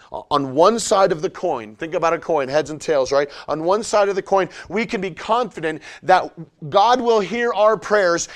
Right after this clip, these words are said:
because Jesus experienced the deafness of God. And on the other side of the coin, tails,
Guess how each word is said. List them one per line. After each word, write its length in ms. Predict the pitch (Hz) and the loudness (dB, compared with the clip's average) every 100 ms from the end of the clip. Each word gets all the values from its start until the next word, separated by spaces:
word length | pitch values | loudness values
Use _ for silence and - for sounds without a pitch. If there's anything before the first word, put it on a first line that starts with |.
| - - | -12 -8
because 380 | 208 214 190 | -4 -2 -2
Jesus 680 | 131 127 254 277 190 240 - - | -4 -2 0 0 0 0 -2 -2
experienced 920 | 208 - - - 240 240 233 226 - - - | -4 -4 -10 -6 -4 -2 -4 -6 -10 -20 -8
the 140 | 160 151 | -4 -4
deafness 640 | 127 247 240 190 196 - | 2 2 2 -4 -4 -4
of 160 | - 147 | -6 -6
God. 400 | 147 131 226 - _ _ _ _ _ _ _ _ _ _ _ _ _ _ _ _ _ _ _ _ _ _ _ _ _ _ _ _ _ _ | -10 -12 -18 -20 _ _ _ _ _ _ _ _ _ _ _ _ _ _ _ _ _ _ _ _ _ _ _ _ _ _ _ _ _ _
And 80 | 123 | -12
on 100 | 127 | -10
the 120 | 131 | -10
other 280 | - 147 135 | -12 -10 -8
side 320 | - 117 110 | -6 -6 -6
of 120 | 104 | -10
the 60 | 92 | -18
coin, 280 | - - - _ _ _ _ _ - | -20 -20 -20 _ _ _ _ _ -8
tails, 600 | 139 117 82 - - | -4 -4 -8 -14 -16